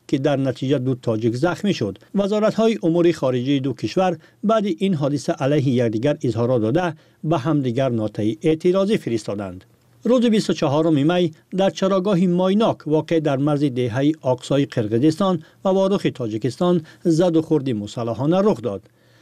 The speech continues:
از جانب قرقیزستان کسی آسیب ندید. رادیوی آزادی از زخمی شدن یک مرزبان تاجیک خبر داده بود. شب یکم و دوم ایون مقامات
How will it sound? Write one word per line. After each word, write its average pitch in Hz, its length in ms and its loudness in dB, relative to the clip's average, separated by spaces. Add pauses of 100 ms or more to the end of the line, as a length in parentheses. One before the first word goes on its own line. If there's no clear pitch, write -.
(220)
از 220 140 0
جانب 226 340 0 (120)
قرقیزستان 131 680 -2
کسی 143 260 -4 (100)
آسیب 160 480 0
ندید. 113 280 -2 (240)
رادیوی 220 560 2
آزادی 151 480 2
از 139 160 -2
زخمی 143 280 -2
شدن 139 320 0
یک 135 280 2
مرزبان 117 400 0
تاجیک 110 440 0 (160)
خبر 185 400 -2
داده 101 240 -6
بود. 95 260 -8 (260)
شب 233 240 2
یکم 175 420 2
و 147 80 2
دوم 131 320 0
ایون 151 480 0 (240)
مقامات 196 580 2